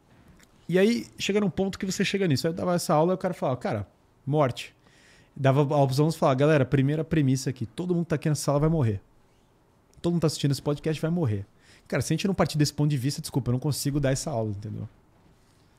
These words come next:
Vocês querem que eu fale desse tema, que já era um tema que eu já não queria falar ali na época. Eu falei, "Cara, eu não quero falar disso." Agora, vocês querem falar, eu vou falar, "Cara, vocês vão morrer."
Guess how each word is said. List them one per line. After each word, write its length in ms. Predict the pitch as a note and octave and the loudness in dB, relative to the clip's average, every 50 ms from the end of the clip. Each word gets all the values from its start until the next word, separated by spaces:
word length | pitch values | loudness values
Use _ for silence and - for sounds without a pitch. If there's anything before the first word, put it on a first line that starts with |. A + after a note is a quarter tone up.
| _ _ _ _ _ | _ _ _ _ _
Vocês 160 | - C#3 B2+ | -8 -8 -2
querem 180 | - D3+ C#3+ C#3 | 0 0 0 0
que 60 | - | -2
eu 40 | D#3 | -4
fale 200 | - - D3 C#3+ | 0 0 0 2
desse 260 | C#3+ D3 C3+ - D#3 | 2 2 2 0 -4
tema, 400 | - - D3 D3 D#3 E3 F#3+ F#3 - - - - - | 2 4 4 6 6 4 2 0 -4 -12 -20 -20 -10
que 80 | - - | 0 2
já 80 | C#3 E3+ | 4 6
era 80 | F3 | 6
um 40 | F3+ | 4
tema 240 | C#3 F3 F3 F3+ G3 | 4 4 4 4 4
que 80 | F#3+ - | 4 4
eu 160 | G#3 G#3+ G3+ - - - - - | 4 4 2 0 -6 -16 -14 -2
já 120 | - D#3 F3 | 0 2 2
não 60 | F#3 | 4
queria 260 | F3 - F#3 G3 G#3 | 4 6 6 6 6
falar 320 | G3+ - A3 F#3+ F#3+ F3 F3+ | 4 2 2 4 4 4 6
ali 120 | F3+ F3+ | 4 4
na 140 | F3+ F#3+ F3+ | 4 6 6
época. 180 | E3 D#3 - E3 | 6 4 2 0
Eu 20 | |
falei, 140 | C#3 E3+ F#3 | -2 0 2
"Cara, 120 | - G3 E3+ | 4 4 4
eu 40 | |
não 40 | D#3+ | 6
quero 140 | - G#3 G3+ | 4 2 4
falar 140 | - G#3+ G3+ | 4 4 4
disso." 160 | D#3+ C3+ D3+ | 6 6 6
Agora, 120 | F#3+ G3+ F#3+ | 6 6 6
vocês 140 | - G3 - | 4 4 4
querem 180 | - A#3 B3+ C4 | 6 4 4 4
falar, 240 | C4 B3 G#3 F#3 | 4 4 6 6
eu 20 | G3 | 6
vou 80 | A3+ | 4
falar, 160 | G#3 - F#3 - | 4 2 2 2
"Cara, 140 | - D3 A2 | 2 2 2
vocês 120 | - A#2 | 2 2
vão 80 | A#2 B2+ | 4 4
morrer." 300 | C3+ D3+ C3+ A2+ G2 | 4 4 4 2 2